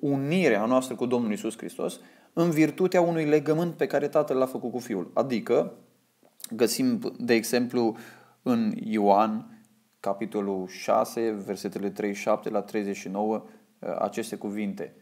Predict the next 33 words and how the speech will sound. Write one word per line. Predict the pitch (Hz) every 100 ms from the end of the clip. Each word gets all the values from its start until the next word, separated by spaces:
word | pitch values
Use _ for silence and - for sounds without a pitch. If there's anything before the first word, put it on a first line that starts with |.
| _
„Tot | 123 131
ce-mi | 135 123 110
dă | 120
Tatăl | 120 123 127 135 127 127 127 - -
va | 110
ajunge | 113 127 123
la | 110
mine | 117 104
și | 90
pe | -
cel | 110 127
ce | 110
vine | 117 117
la | 113
mine | 117 117
nu-l | 120 123
voi | 113
izgoni | 104 104 104
afară, | 95 - 123 147 - - _ -
căci | 151
m-am | 143 131
coborât | 131 135 127
din | 123
cer | 110 131
ca | 123
să | 120
fac | 123 117
nu | 120
voia | 110 101
mea, | 104 143
ci | 135
voia | 123 120
Tatăl-, | 120 120 - -